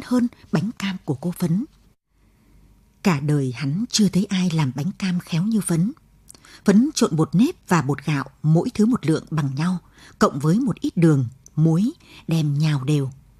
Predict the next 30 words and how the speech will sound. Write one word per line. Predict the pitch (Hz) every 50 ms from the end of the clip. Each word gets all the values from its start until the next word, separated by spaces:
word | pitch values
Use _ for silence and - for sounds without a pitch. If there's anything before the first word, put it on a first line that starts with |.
| _ _ _
sau | - - - -
đó | - 139 139 151 185 190 190 -
đem | 175 160 147
ủ. | - - 170 139 127 - - _ _ _ _ _ _ _ _ _ _ _ _ _ _ - - _
Đậu | 202 175 170 - -
xanh | - - 185 180 175 170 -
cho | - 220
vào | 190 180 160
nồi, | 151 139 151 151 143 135 127 - - - - - - -
rồi | - 139 175 170
đổ | 170 165 135 - -
ít | 254 - -
nước | 247 302 359 - -
vào, | 185 160 147 139 135 - - _ _ _ _ _ _ _ _
nấu | 165 160 156 156 202 233
cho | - 202 175
sôi | - - 190 180 180 175 156 - _ _ _ _
và | 156 180 147 131 - - -
khuấy | 170 156 190 285 -
đều, | 196 160 143 131 117 - - _ _ - - - -
đến | 196 208 240
khi | - 269 240
nào | 202 180 165 147 143
nhừ | 147 139 185 165 156 143 - - - -
thì | 175 160 -
cho | - 240 226
đường | 190 165 170 160 147 135 117 - - -
và | 156 131
chút | - - - -
muối. | 208 190 180 190 220 277